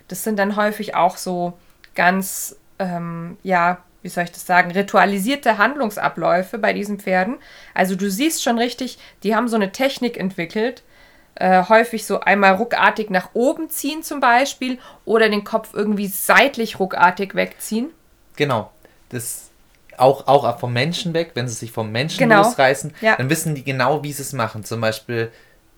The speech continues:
Speaker 2: diejenigen, die es schaffen, die haben eine unglaubliche Technik, die schaffen es auch, auch bei geschulten Trainern und Leuten, die viel mit solchen Pferden
Speaker 1: Mhm.
Speaker 2: arbeiten, die schaffen das, weil die genau wissen, wie sie, wie sie sich drehen müssen,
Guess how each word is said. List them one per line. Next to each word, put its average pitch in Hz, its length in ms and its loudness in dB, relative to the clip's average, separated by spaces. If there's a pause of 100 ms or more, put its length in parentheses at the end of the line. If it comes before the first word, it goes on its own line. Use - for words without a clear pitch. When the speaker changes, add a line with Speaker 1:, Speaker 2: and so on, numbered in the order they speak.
(160)
Speaker 2:
diejenigen, 147 680 -4
die 127 60 -6
es 120 120 -8
schaffen, 170 280 0
die 135 180 -4
haben 139 140 -4
eine 131 240 -6
unglaubliche 151 600 2
Technik, 117 360 -6
die 110 100 -14
schaffen 131 300 0
es - 120 -12
auch, 139 300 0 (300)
auch 120 180 0
bei 104 340 -2 (360)
geschulten 123 960 -6 (720)
Trainern 170 560 0
und 120 420 -6
Leuten, 139 340 4
die 120 100 -8
viel 185 340 -2
mit 147 160 -4
solchen 120 240 -2
Pferden 127 220 4
Speaker 1:
Mhm. - 60 0
Speaker 2:
arbeiten, 156 420 0 (220)
die 190 60 -6
schaffen 180 340 -6
das, 101 200 -8
weil 123 80 0
die 123 100 -6
genau 135 360 0
wissen, 175 360 -2 (300)
wie 147 300 -4
sie, 180 400 -4 (380)
wie 151 280 -2
sie 196 140 -6
sich - 280 -6
drehen 139 460 -2
müssen, 143 400 -6